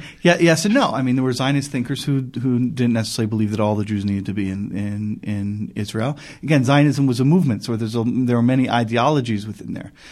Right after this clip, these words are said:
But the fundamental ideolo-, you know, the fundamental thing that everybody agreed on was that there needed to see, at one point there needed to be some kind of state,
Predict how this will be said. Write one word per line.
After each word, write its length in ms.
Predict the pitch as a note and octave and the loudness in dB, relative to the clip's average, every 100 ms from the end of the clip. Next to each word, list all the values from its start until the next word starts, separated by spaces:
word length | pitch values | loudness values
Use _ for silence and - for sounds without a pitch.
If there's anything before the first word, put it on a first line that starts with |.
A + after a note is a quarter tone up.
| - - - - | -20 -20 -14 -4
But 160 | A2+ | -2
the 60 | A2+ | -2
fundamental 560 | - D3+ D#3+ C3+ A#2 A#2 | 2 4 6 4 2 2
ideolo-, 560 | A#2 C3 F#3 A3+ F3+ | 0 2 4 4 2
you 80 | B2+ | 2
know, 80 | B2+ | 2
the 80 | A#2 | 2
fundamental 420 | D3+ D3+ D3 C#3 | 2 4 4 2
thing 140 | C#3 | 2
that 80 | C3+ | 2
everybody 200 | A#2 A#2 | 2 0
agreed 280 | A2 E3 A#3+ | 0 0 2
on 260 | C#3+ A#2+ A#2+ | 2 2 2
was 160 | A#2 | 0
that 160 | A#2 A2 | -2 -2
there 180 | A#2+ A#2+ | -2 0
needed 220 | C#3 C3 | 0 -2
to 80 | A#2+ | -2
see, 320 | - C3+ A#2+ | -2 0 0
at 160 | A#2+ B2 | -2 0
one 240 | D3+ E3 | 2 2
point 200 | D#3+ B2+ | 2 2
there 100 | A#2 | 2
needed 220 | A#2+ A#2 | 2 2
to 40 | A2+ | 0
be 140 | A2+ | -2
some 260 | A2 A#2+ A2+ | 0 0 0
kind 320 | - A2 G#2 | -2 -2 -4
of 120 | G#2+ | -6
state, 360 | - G3 A#2+ | -4 -2 -2